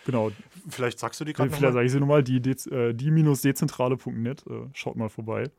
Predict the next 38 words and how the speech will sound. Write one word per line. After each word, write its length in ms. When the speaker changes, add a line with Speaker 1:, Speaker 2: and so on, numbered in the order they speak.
Speaker 2:
Genau. 360
Und 160
da 120
ist 100
auch 80
eine 140
E-Mail-Adresse. 800
Speaker 1:
Genau, 240
da 80
gibt's 160
auch 60
eine 100
E-Mail-Adresse. 640
Wir 80
haben 100
so 80
für 220
die 180
unterschiedlichen 920
Unterprojekte 680
eigene 280
Mailadressen, 720
also 180
für 120
die 100
Drucksache, 400
die 80
Pressestelle 500
und 80
so. 100
Aber 120
das 140
steht 160
auch 80
alles 180
auf 160
der 100
Website. 400